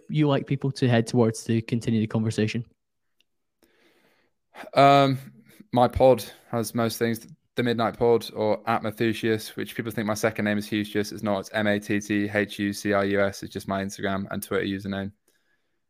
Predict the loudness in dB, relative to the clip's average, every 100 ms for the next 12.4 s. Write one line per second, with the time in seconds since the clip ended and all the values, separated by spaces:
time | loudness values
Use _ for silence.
0 | -6 -2 -2 -4 -8 -10 -8 -8 -2 2
1 | 2 0 -4 -10 -12 -2 0 0 -4 -2
2 | -2 -2 -6 -4 -6 -6 -6 -4 -4 -4
3 | -10 _ -10 -2 -2 -2 _ _ _ _
4 | -2 0 2 2 4 4 4 2 2 2
5 | 2 4 2 2 0 -2 -6 -8 -2 2
6 | 2 2 6 8 10 10 8 4 6 8
7 | 8 6 2 0 -2 -4 -10 _ 2 6
8 | 6 4 2 2 -2 -2 -4 -4 -4 -4
9 | -8 -8 -4 0 0 -2 0 0 0 -6
10 | -6 -4 -4 -4 -4 0 -2 -4 _ _
11 | 0 2 2 -2 -8 -6 -2 -2 -2 -2
12 | 0 0 -2